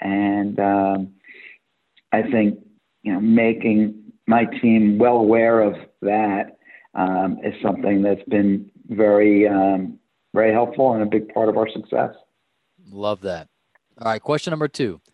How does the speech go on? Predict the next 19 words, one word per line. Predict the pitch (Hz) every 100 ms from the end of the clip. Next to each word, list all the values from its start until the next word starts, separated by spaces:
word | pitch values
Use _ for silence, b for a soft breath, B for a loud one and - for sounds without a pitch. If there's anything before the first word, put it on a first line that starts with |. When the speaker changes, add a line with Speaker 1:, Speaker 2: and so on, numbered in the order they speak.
| _ _ _ _ _ _ _
Speaker 2:
What | - 139
is | 165
the | 123
single | 113 160 127
best | 101 85 127 -
advice | 151 135 131 139 - -
you've | 120 117
ever | 117 113
received | 123 - 117
about | 104 104
growing | 98 104 104
your | 101
business? | 90 107 139 180 - -
And | 107
also, | 107 107 - 107 104 -
what | - 98
was | 98 95
the |
worst? | 95 107 92 - -